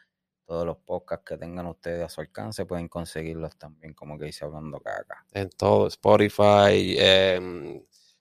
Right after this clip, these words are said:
Speaker 2: Apple Podcasts, Google Podcasts, en todo lo que sea, tú pones Casey Hablando Caca y ahí me consigues. Si no me quieres ver esta hermosa estructura facial, pues, em, me
Speaker 1: Ya, ya
Speaker 2: escuchas
Speaker 1: no,
Speaker 2: ahí.
Speaker 1: ya no vienen, porque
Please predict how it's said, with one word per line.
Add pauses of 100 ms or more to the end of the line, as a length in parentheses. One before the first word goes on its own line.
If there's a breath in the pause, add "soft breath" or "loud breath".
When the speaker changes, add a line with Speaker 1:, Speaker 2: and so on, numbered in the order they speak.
(140)
Speaker 2:
Apple
Podcasts,
Google
Podcasts,
en
todo
lo
que
sea,
tú
pones
Casey
Hablando
Caca
y
ahí
me
consigues. (480)
Si
no
me
quieres
ver
esta (120)
hermosa
estructura
facial, (840)
pues,
em, (220)
me
Speaker 1:
Ya,
ya
Speaker 2:
escuchas
Speaker 1:
no,
Speaker 2:
ahí. (100)
Speaker 1:
ya
no
vienen,
porque